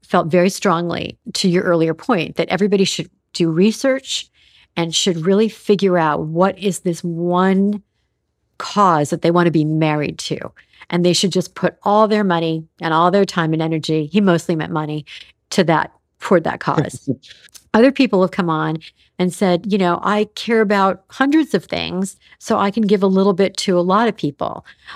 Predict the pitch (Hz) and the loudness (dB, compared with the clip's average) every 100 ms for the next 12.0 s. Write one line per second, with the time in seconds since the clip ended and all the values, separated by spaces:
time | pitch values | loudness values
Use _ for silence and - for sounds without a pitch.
0 | - 180 170 170 196 196 190 196 214 202 | -6 -2 0 0 2 4 2 2 4 4
1 | 190 214 208 180 170 180 185 170 165 190 | 2 2 2 4 2 2 0 0 2 0
2 | - 180 190 175 170 170 160 - - _ | 0 -2 0 0 -2 -2 -2 -4 -16 _
3 | _ - 190 175 160 - 208 202 190 190 | _ -2 0 2 0 -2 0 2 2 0
4 | 175 175 175 160 170 165 160 156 - 170 | 0 0 0 -2 -2 0 0 0 0 -2
5 | - 165 160 156 151 147 151 - - - | -2 -2 0 0 0 -2 -4 -12 -20 -16
6 | - 226 202 - _ - 262 269 233 202 | 0 2 2 -2 _ 0 0 0 0 2
7 | 208 185 170 160 165 185 180 175 165 151 | 2 2 2 2 2 2 2 2 2 0
8 | 151 160 175 165 151 165 180 247 277 - | -2 0 0 0 0 0 0 0 -2 -8
9 | _ 175 190 - 190 185 247 - 165 160 | _ 0 2 4 2 2 0 0 -6 -6
10 | - - _ _ - 170 165 - 262 190 | -10 -20 _ _ -4 -2 -4 -2 -2 0
11 | 160 175 175 175 180 170 160 160 170 | -2 0 2 2 0 0 0 0 -2